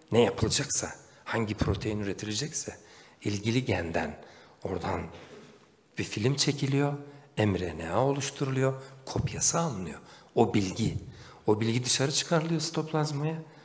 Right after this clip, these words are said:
Orada ona göre adım adım üretiliyor. Öyle kazara mazara bir şey yok. Sistem var. Ya bu kadar sistem,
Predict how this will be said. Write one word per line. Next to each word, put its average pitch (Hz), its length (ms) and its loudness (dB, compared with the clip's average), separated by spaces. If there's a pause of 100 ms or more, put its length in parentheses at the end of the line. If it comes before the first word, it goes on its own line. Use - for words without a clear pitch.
(280)
Orada 120 360 4
ona 120 240 -2
göre 101 400 -2 (340)
adım 131 480 4
adım 139 360 0 (360)
üretiliyor. - 640 -2 (320)
Öyle - 160 0
kazara 131 440 6
mazara 147 400 4
bir 156 60 -6
şey 226 160 -2
yok. 233 100 -2 (380)
Sistem - 760 6
var. 95 160 0 (680)
Ya 117 220 8
bu 180 80 2
kadar 170 260 6
sistem, 143 600 4